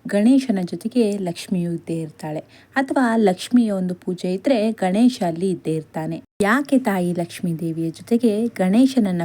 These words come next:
ಪೂಜೆ ಮಾಡ್ತಾರೆ ಎಂಬುದರ ಹಿನ್ನೆಲೆಯನ್ನ, ಜೊತೆಗೆ ಲಕ್ಷ್ಮಿ ಮತ್ತು ಗಣೇಶನನ್ನ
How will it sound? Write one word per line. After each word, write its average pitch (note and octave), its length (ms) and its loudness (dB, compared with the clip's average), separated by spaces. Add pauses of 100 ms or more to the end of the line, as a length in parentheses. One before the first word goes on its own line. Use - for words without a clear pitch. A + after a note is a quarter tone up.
ಪೂಜೆ F3 260 -2
ಮಾಡ್ತಾರೆ E3 520 -4
ಎಂಬುದರ D#3+ 340 -6
ಹಿನ್ನೆಲೆಯನ್ನ, D#3+ 680 0 (560)
ಜೊತೆಗೆ G#3+ 600 -2 (300)
ಲಕ್ಷ್ಮಿ G3+ 400 2
ಮತ್ತು G3 300 -2
ಗಣೇಶನನ್ನ F#3 680 -2